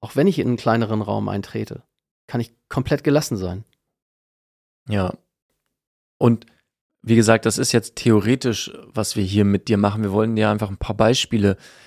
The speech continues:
Speaker 2: geben. Das heißt natürlich nicht, also das kann so sein, es muss nicht so sein, dass dadurch direkt alles super easy, alles gelöst ist. Natürlich kann man da auch mehr mit arbeiten, auch das mehr in die Tiefe gehen, was wir ja letzte Woche auch mit der,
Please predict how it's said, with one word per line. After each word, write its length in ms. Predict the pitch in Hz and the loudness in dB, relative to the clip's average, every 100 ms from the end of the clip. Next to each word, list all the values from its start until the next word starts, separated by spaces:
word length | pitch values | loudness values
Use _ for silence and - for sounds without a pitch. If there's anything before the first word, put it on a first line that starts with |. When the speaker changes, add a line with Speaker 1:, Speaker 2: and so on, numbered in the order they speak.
| _ | _
Speaker 2:
geben. 200 | - 110 | -2 0
Das 200 | 104 101 | 0 0
heißt 240 | 120 123 - | 0 0 -2
natürlich 480 | 110 - 117 110 - | -8 -4 -4 -2 -2
nicht, 640 | 107 117 139 175 - 175 - | 0 4 4 2 -2 -12 -6
also 200 | 98 101 | -4 -4
das 200 | 101 - | -6 -2
kann 240 | - 160 | 0 2
so 140 | 165 127 | 2 0
sein, 300 | 117 117 117 | 2 2 0
es 200 | - - | -6 -10
muss 400 | 107 107 127 147 | -2 2 2 2
nicht 120 | 139 117 | -2 -4
so 100 | 110 | -2
sein, 240 | 110 110 | 0 0
dass 180 | 107 - - _ _ _ _ | -2 -6 -16 _ _ _ _
dadurch 480 | 117 113 113 113 107 _ _ _ | 2 4 4 0 -2 _ _ _
direkt 460 | 120 104 123 - - | 0 2 0 -2 0
alles 260 | 117 117 - | 2 2 0
super 360 | 127 123 117 | -4 -2 -4
easy, 480 | - 139 139 123 120 | -2 -2 -2 -2 -2
alles 320 | 117 117 - | 0 -2 -2
gelöst 460 | 110 104 131 135 - | -2 2 2 2 -4
ist. 120 | - | -8
Natürlich 320 | 101 - 120 | -8 -6 -8
kann 120 | - | -6
man 120 | 107 104 | -4 -2
da 80 | |
auch 220 | 107 - - | -2 -4 -6
mehr 240 | 107 107 110 | 0 2 2
mit 240 | 107 - | 0 0
arbeiten, 480 | 123 127 123 120 113 | 2 4 2 0 -4
auch 140 | 101 | -4
das 260 | - 110 - | -4 -6 -6
mehr 280 | 113 113 110 | -2 2 2
in 60 | |
die 120 | 104 104 | 0 -2
Tiefe 260 | 156 143 | 0 2
gehen, 160 | 127 123 | 2 0
was 160 | 110 | 0
wir 80 | 113 | 0
ja 60 | 104 | 2
letzte 320 | 110 - 113 | 2 0 0
Woche 200 | 110 110 | 0 0
auch 160 | - - | -4 -2
mit 180 | 104 107 | -2 0
der, 200 | 101 | 0